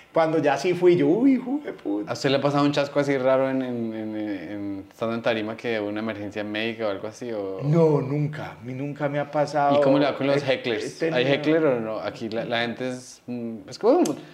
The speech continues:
Speaker 2: se me hizo que el público de Medellín es, o sea, no sé, no he hecho cien shows aquí, cien shows en Bogotá, pero este público ayer estaba muy melo, con ganas de venirse a reír.
Speaker 1: Claro.
Speaker 2: So-, son, son, eh, cos-, eh, son clientes repetidos,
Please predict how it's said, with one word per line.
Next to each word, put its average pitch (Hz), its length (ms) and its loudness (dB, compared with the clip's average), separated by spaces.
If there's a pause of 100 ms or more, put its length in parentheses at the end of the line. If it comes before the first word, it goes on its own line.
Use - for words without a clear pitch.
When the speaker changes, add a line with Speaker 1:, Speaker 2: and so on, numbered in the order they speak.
(300)
Speaker 2:
se - 140 0
me 156 80 6
hizo 151 160 2
que 226 60 4
el 202 100 2
público 143 320 4
de 185 80 0
Medellín 120 500 0
es, 123 320 -6 (600)
o 117 80 -10
sea, 123 220 4
no 120 200 0
sé, 139 240 2
no 123 320 2
he - 20 4
hecho 147 180 4
cien 147 220 4
shows 147 200 4
aquí, 147 280 4
cien 143 140 4
shows 139 140 2
en 143 80 6
Bogotá, 135 360 2
pero 120 80 0
este 120 220 -2
público 190 340 2
ayer 123 160 2
estaba 123 400 0
muy 151 340 4
melo, 170 380 4
con 151 180 2
ganas 123 280 2
de 147 80 6
venirse 123 320 2
a 131 100 2
reír. 101 320 0 (160)
Speaker 1:
Claro. 214 340 4
Speaker 2:
So-, 135 200 2
son, 143 460 4
son, 147 600 4
eh, 147 460 2
cos-, 151 400 -2
eh, 131 240 -2
son 131 160 -4
clientes 143 600 2 (300)
repetidos, 139 840 2